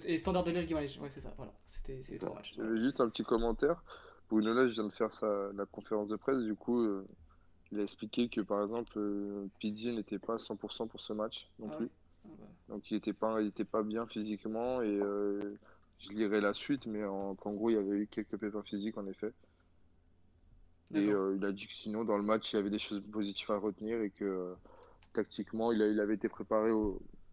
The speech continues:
Speaker 2: aux deux systèmes présentés par, euh, Leipzig, mais que bon, c'était compliqué.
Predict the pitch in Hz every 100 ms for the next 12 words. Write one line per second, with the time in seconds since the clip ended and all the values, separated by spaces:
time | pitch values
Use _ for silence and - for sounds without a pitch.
0 | - - - - 120 110 123 - 131 -
1 | 117 117 110 107 113 117 104 101 101 101
2 | 101 107 107 - - 107 110 110 - 131
3 | - 117 110 113 - 104 104 101 104 104